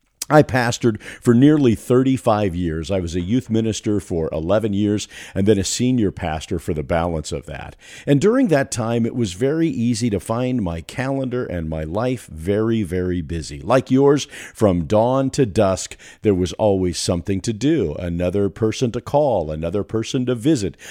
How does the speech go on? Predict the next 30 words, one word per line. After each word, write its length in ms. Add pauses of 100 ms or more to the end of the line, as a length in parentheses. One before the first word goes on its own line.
(100)
another 360
devotion 520
to 100
write, 300
another 300
sermon 400
to 100
prepare. 640 (720)
Much 300
like 240
teachers, 600 (380)
much 280
like 180
educators, 720
there's 220
always 540
one 320
more 280
thing 380
that 200
you 260
could 380
do. 380 (680)
And 140
we 80
feel 220
guilty 500 (260)
if 160
we 140
break. 520